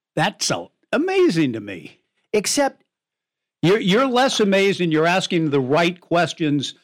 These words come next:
Speaker 1: to justify your lack of amazement.
Speaker 2: Well, here's
Speaker 1: Except
Speaker 2: a,
Speaker 1: what?
Speaker 2: here's a couple of things.
Speaker 1: Yes.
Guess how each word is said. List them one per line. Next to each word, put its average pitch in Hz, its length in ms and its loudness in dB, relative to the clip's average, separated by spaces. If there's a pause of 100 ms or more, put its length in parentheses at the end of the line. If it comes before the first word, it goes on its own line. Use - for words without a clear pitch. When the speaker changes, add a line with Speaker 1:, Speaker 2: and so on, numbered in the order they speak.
(640)
Speaker 1:
to 156 200 2
justify 160 720 0
your 139 180 0
lack 147 320 0
of 127 140 -2
amazement. 127 480 -2
Speaker 2:
Well, 180 140 4
here's 240 160 2
Speaker 1:
Except - 160 -2
Speaker 2:
a, - 20 -2
Speaker 1:
what? 143 200 2
Speaker 2:
here's 320 200 2
a 359 60 -2
couple 247 300 -2
of 123 80 -4
things. 101 220 -6
Speaker 1:
Yes. 110 220 -4